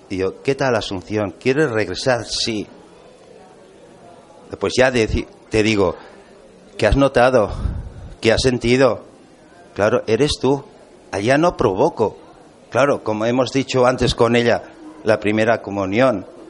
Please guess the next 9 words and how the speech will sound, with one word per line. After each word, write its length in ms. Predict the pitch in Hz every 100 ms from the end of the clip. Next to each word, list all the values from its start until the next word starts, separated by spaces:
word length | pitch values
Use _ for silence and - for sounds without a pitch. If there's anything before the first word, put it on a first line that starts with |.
| -
claro 220 | 104 131
que 120 | 180
podíamos 480 | 170 135 107 104 98
provocar, 680 | 104 90 82 - 107 123 - - - - - - - -
pero 180 | 95 92
allí 240 | 101 123 98
dejamos 520 | 98 - 101 135 151
de 100 | 101
hablar. 460 | 80 90 226 -